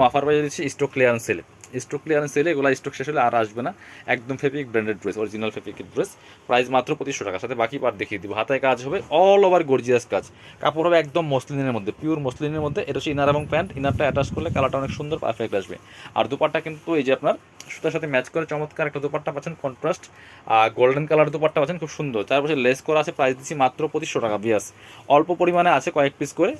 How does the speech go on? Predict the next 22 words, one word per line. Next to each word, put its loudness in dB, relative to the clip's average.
যারা 4
নেবেন 0
একটু -2
ফাস্ট 2
ফাস্ট 0
অর্ডার 2
করতে -4
পারেন। -4
ব্ল্যাক 2
কালার, -2
আর 0
একটা 0
কালার 2
আছে 0
ব্ল্যাক 0
কালার, -2
এটাও 0
কিন্তু -6
আপনারা 0
নিয়ে 0
নিতে -2
পারেন -4